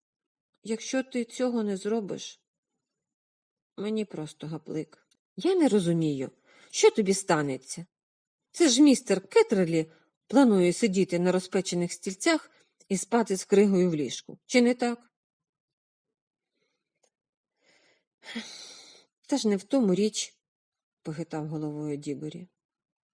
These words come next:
"Єдина людина, про яку я турбуюся, це мама. Уявляєш,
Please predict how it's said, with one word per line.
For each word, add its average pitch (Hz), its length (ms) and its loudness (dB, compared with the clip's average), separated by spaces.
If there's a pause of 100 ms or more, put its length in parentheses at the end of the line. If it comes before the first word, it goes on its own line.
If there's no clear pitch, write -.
(760)
"Єдина 196 480 -2
людина, 185 520 0 (760)
про 185 140 -2
яку 190 260 0
я 214 100 2
турбуюся, 180 800 -4 (720)
це - 180 -6
мама. 165 480 -4 (840)
Уявляєш, 214 840 0